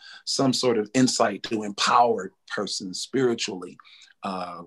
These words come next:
which to me encompasses mental, which encompasses emotional, which encompasses willful, right? All that stuff is in there, so.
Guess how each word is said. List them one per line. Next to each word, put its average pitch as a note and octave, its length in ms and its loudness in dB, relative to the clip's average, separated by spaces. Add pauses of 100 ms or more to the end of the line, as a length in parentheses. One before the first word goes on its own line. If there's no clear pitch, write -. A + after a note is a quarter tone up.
(120)
which A2 320 -4
to - 100 2
me C3 340 8
encompasses A2 720 -2
mental, G2 460 -6
which G2+ 240 -10
encompasses A2 720 -2
emotional, F2+ 640 -8 (340)
which F#2+ 200 -4
encompasses G#2 760 -2
willful, F#2+ 580 -8
right? - 260 -8 (260)
All A#2+ 220 4
that A2 160 2
stuff - 320 -4
is E2 160 -10
in E2 160 -10
there, - 200 -20 (480)
so. - 320 -6